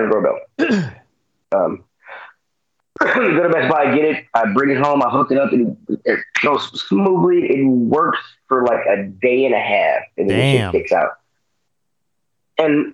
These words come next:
Speaker 1: and, and for the, that, for that past couple of days, I'm, I'm like, it's, like, it, it's, I've been trying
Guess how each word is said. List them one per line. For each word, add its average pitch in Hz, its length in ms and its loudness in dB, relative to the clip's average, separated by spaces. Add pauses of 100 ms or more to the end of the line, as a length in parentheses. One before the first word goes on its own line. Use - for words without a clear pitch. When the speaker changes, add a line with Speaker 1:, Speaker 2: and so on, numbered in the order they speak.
Speaker 1:
and, 151 160 2
and 139 280 0
for - 140 0
the, 143 80 0
that, 165 260 0
for 143 80 0
that 165 160 0
past 170 340 -2
couple 127 120 0
of 120 60 0
days, 147 180 2
I'm, 120 100 0
I'm 117 140 0
like, 113 120 2
it's, - 220 -4 (720)
like, 135 140 2
it, 127 240 0
it's, - 280 -10
I've 120 120 0
been 120 140 -2
trying 135 220 -2